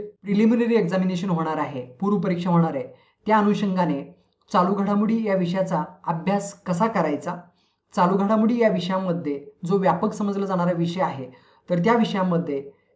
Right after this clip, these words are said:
जास्तीत जास्त मार्क्स कसे मिळवायचे, साधारणतः जेमतेम आता पंचेचाळीस दिवस राहिलेले आहेत एक्झामला, तर या पंचेचाळीस दिवसांमध्ये नेमका आपण सर्वांनी कमीत कमी वेळेमध्ये अभ्यास कसा करायचा,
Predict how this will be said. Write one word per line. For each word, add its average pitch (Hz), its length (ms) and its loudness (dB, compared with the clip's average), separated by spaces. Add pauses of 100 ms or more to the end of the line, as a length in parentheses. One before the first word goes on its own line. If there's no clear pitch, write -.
(100)
जास्तीत 180 320 -2
जास्त 202 260 -2
मार्क्स 185 380 -2
कसे 185 220 0
मिळवायचे, 190 600 2 (360)
साधारणतः 196 440 0
जेमतेम 190 440 0
आता - 140 -6
पंचेचाळीस 185 460 -4
दिवस 190 280 0
राहिलेले 170 300 4
आहेत 180 120 -2
एक्झामला, 170 440 0 (440)
तर 180 80 -2
या 196 100 0
पंचेचाळीस 202 520 2
दिवसांमध्ये 175 640 -2 (360)
नेमका 180 400 4 (640)
आपण 180 380 4 (400)
सर्वांनी 190 360 0 (680)
कमीत 220 280 6
कमी 233 140 4
वेळेमध्ये 196 420 0 (120)
अभ्यास 185 400 -4
कसा 202 220 0
करायचा, 160 460 0